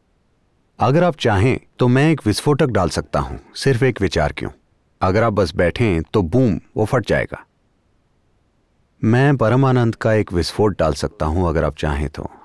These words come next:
अगर आप बस अपनी आंखें बंद करें। ऐसे कई लोग हैं,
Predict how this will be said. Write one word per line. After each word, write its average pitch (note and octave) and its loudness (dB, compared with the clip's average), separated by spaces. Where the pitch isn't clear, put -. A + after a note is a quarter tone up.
अगर F#2 0
आप A2+ 0
बस G#2 -2
अपनी G2 -2
आंखें E2+ -2
बंद E2 0
करें। - -6
ऐसे A#2 0
कई C#3 2
लोग G2 2
हैं, - -12